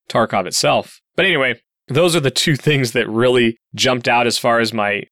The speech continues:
Tarkov gameplay went. And then other than that, I played some pub G, jumped into the new Valorant title, as some of you saw. And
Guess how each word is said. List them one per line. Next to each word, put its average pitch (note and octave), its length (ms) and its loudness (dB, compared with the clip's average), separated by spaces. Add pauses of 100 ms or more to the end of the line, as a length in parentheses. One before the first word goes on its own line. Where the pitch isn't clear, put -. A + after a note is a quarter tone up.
(140)
Tarkov C3+ 440 0
gameplay A2 500 -2 (120)
went. A#2 260 -2 (120)
And A2 220 -4
then A2 300 -6 (180)
other G3+ 180 2
than C3+ 140 0
that, D3 340 -2
I G#2+ 80 -4
played C#3+ 240 -2
some A#2+ 140 -4
pub B2 200 0
G, B2 300 0 (220)
jumped A#2+ 300 -2
into B2 160 2
the A2+ 80 -2
new A2+ 140 2
Valorant A2 540 0
title, A#2+ 360 0
as A2 100 -2
some A2+ 140 -2
of G#2 140 -4
you G#2+ 60 -2
saw. A2+ 380 0 (200)
And A#2+ 420 0